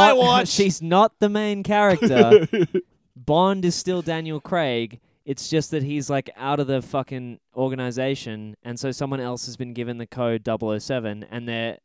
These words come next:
Speaker 1: coincidentally giving this to a black woman. I repeat,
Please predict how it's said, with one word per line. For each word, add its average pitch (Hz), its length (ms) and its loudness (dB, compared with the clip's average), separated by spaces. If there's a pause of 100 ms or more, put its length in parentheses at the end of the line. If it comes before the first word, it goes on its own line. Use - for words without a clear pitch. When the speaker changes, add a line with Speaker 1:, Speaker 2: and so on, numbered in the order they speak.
(140)
Speaker 1:
coincidentally 143 760 -6
giving 120 280 -6
this 117 180 -10
to 120 100 -6
a 107 80 -6
black 117 320 -10
woman. 98 380 -10 (260)
I 139 140 -2
repeat, 170 580 -2